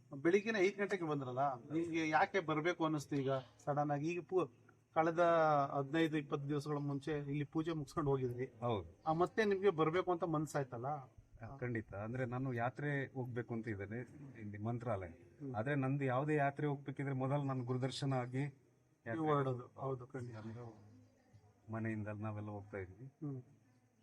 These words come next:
Speaker 2: ಅದಕ್ಕೋಸ್ಕರ ಈಗ
Speaker 1: ಗುರುಗಳ ಆಶೀರ್ವಾದ
Speaker 2: ಆಶೀರ್ವಾದ
Speaker 1: ಪಡ್ಕೊಂಡು
Speaker 2: ಪಡ್ಕೊಂಡೇ
Speaker 1: ನಿಮ್ಮ
Speaker 2: ಹೋಗ್ಬೇಕು.
Speaker 1: ಯಾತ್ರೆನ ಮುಂದುವರ್ಸೋಕೆ
Speaker 2: ಹೌದು.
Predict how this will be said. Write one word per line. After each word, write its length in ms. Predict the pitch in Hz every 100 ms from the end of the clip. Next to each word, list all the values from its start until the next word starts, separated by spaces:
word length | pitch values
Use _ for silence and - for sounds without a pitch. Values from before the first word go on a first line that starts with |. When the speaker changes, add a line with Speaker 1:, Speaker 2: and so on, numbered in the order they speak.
| _ _ -
Speaker 2:
ಅದಕ್ಕೋಸ್ಕರ 520 | 107 120 113 - 127 139 110
ಈಗ 120 | 104 104 - _
Speaker 1:
ಗುರುಗಳ 240 | 156 151 160
ಆಶೀರ್ವಾದ 400 | 143 185 175 165
Speaker 2:
ಆಶೀರ್ವಾದ 420 | 160 - 135 120
Speaker 1:
ಪಡ್ಕೊಂಡು 220 | 104 190
Speaker 2:
ಪಡ್ಕೊಂಡೇ 280 | 240 123 139
Speaker 1:
ನಿಮ್ಮ 160 | 151 123
Speaker 2:
ಹೋಗ್ಬೇಕು. 220 | - 175
Speaker 1:
ಯಾತ್ರೆನ 200 | 175 165
ಮುಂದುವರ್ಸೋಕೆ 520 | 160 156 139 151 -
Speaker 2:
ಹೌದು. 400 | 240 110 85 -